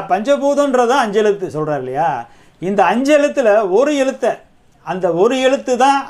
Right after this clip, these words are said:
ஆ, யா அப்படின்ற எழுத்து. அதாவது நான்னா மண்ணு, மான்னா தண்ணி, சீனா நெருப்பு,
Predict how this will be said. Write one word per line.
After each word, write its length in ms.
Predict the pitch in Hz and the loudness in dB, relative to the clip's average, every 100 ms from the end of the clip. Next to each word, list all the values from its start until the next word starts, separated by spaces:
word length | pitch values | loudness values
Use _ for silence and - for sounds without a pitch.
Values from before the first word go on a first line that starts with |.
| - | -4
ஆ, 100 | 185 185 180 175 165 165 170 160 | 0 2 2 2 0 -2 -6 -2
யா 160 | 160 220 240 | 2 2 2
அப்படின்ற 340 | 180 165 165 165 170 | -2 -4 -4 -4 -4
எழுத்து. 320 | 151 156 127 120 _ _ - - - | -4 -6 -8 -18 _ _ -20 -20 -12
அதாவது 380 | 135 190 202 220 220 | 0 2 4 2 0
நான்னா 400 | 175 185 196 214 190 | 2 2 2 0 0
மண்ணு, 340 | 190 202 214 233 - - - - | -2 -2 -4 -6 -8 -20 -20 -4
மான்னா 280 | 160 185 196 190 | -2 0 0 0
தண்ணி, 400 | 185 202 214 220 226 - - - - | -2 -2 -4 -4 -8 -16 -20 -20 -12
சீனா 360 | - 202 202 202 | -4 -2 2 2
நெருப்பு, 460 | 185 185 202 226 | 2 2 2 2